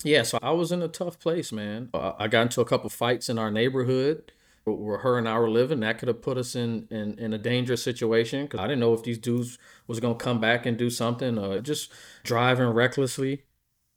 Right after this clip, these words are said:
Um, and so I was in a tough place, but it's funny because I mentioned this recently. It was, you don't realize how dark of a place you're in. It's,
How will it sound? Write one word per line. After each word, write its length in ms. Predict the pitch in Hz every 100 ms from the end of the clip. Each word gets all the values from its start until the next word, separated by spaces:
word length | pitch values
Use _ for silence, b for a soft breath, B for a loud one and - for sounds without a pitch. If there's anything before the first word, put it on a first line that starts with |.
| _ _ 95
Um, 160 | 98
and 80 | 107
so 140 | 117
I 140 | 117 156
was 140 | 190
in 80 | 196
a 60 | 165
tough 320 | - 185 -
place, 260 | 185 185 165
but 260 | - 123 120
it's 120 | -
funny 420 | - 156 175 131
because 440 | 120 120 123 113
I 60 | 113
mentioned 320 | 117 120 127
this 140 | 117 123
recently. 420 | 160 165 107 101
It 80 | 117
was, 340 | 110 110 - - B B B B B B B B B _ B B B
you 140 | 147
don't 320 | 131 160 185 139
realize 480 | 147 147 127 117 120
how 140 | 110
dark 360 | 101 123 131 131
of 140 | 113
a 40 |
place 400 | 104 - 123 117
you're 160 | 110 101
in. 360 | 165 131 98 101 _ -
It's, 320 | 98 120 -